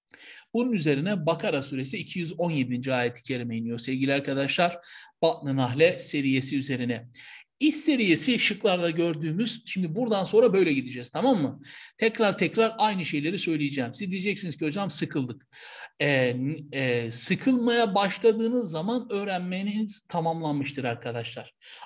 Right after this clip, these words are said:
Aynı şeyleri tekrar tekrar söylediğiniz zaman,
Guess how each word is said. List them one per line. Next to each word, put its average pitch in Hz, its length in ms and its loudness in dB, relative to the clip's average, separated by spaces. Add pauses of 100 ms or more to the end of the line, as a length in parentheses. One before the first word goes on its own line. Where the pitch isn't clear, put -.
(120)
Aynı 202 300 4
şeyleri 147 380 -4
tekrar 165 400 -6
tekrar 139 360 -6
söylediğiniz 143 640 -4
zaman, 180 420 0